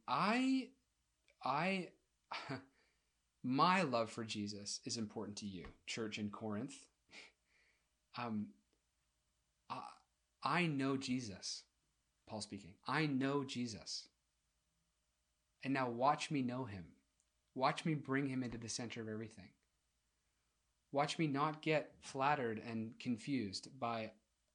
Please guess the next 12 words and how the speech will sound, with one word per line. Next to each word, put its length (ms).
all 140
that's 180
going 280
on 160
in 60
the 80
world. 260
Watch, 380
watch 400
me 400
know 340
him." 340